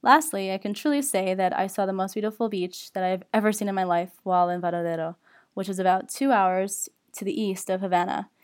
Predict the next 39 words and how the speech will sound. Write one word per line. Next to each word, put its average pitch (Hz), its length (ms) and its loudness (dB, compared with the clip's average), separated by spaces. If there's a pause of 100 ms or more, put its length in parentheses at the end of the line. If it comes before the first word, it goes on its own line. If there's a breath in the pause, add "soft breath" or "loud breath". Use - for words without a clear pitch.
(260 soft breath)
It - 40 -4
was 190 340 -2
literally 226 600 4
white 214 280 2
sand 190 280 0
with 190 160 -4
no 214 160 4
garbage 190 340 6
surrounding 180 480 2
it, 175 240 0
and 190 160 -2
the 185 80 0
water 180 320 2
was 175 320 -4 (300)
absolutely 185 680 0
crystal 196 500 -4
clear. 180 440 -4 (520 loud breath)
Sadly, 214 440 10
the 190 140 0
pictures 190 480 -2
don't 185 220 -4
do 175 120 -6
it 185 100 -10
justice. - 580 -8 (480)
All 277 160 10
in 320 60 6
all, 202 220 4
Cuba 220 340 -2
was 208 180 0
a 202 60 0
very 190 260 2
informative 214 480 2
experience, 180 600 -6
and 202 40 -4
I'm 190 120 -4
glad 180 200 4
that 196 80 2
I 214 80 4
went 175 300 0